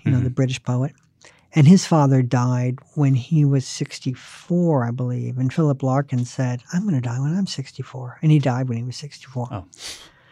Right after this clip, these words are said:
Speaker 1: So I was really surprised 'cause I thought I was gonna die when I was sixty-two. <coughs> And then my sister Gretchen told me she's gonna die when she's sixty-two.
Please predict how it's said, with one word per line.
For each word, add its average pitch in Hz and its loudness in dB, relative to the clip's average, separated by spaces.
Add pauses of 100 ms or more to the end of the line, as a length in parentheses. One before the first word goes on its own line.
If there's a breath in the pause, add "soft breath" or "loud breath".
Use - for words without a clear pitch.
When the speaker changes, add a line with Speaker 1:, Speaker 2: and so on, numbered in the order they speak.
(200 loud breath)
Speaker 1:
So 165 4
I 180 8
was 208 10
really 147 8
surprised 160 0
'cause 147 2
I 175 6
thought 170 0
I 131 2
was 139 0
gonna 127 2
die 123 0
when 123 -4
I 123 -2
was 127 -4
sixty-two. 147 0 (580 soft breath)
<coughs> - 0
And 175 8
then 214 10
my 175 8
sister - 2
Gretchen 151 -2 (1600 soft breath)
told 143 4
me 127 0
she's 208 0
gonna 135 2
die 117 -2
when 127 -6
she's 226 -2
sixty-two. 135 -14